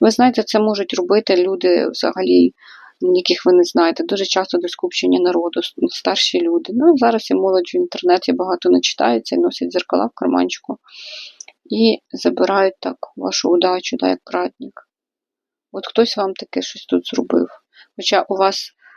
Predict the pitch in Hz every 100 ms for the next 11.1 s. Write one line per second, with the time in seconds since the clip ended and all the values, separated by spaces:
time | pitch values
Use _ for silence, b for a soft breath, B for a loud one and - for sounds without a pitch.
0 | b - 185 190 180 202 214 190 185 175
1 | - - - 185 180 175 170 196 185 175
2 | 175 - 185 214 247 - 214 208 190 -
3 | 175 - 175 175 170 - 170 175 - 226
4 | 247 240 180 185 208 - 202 - 180 -
5 | 175 190 - 90 - 185 180 160 85 85
6 | 180 185 B B B B B B B B
7 | 196 220 233 190 - 196 202 196 185 185
8 | - 175 170 180 185 _ _ _ _ _
9 | _ _ _ _ _ - 185 180 - 180
10 | 180 175 170 170 175 175 170 170 214 311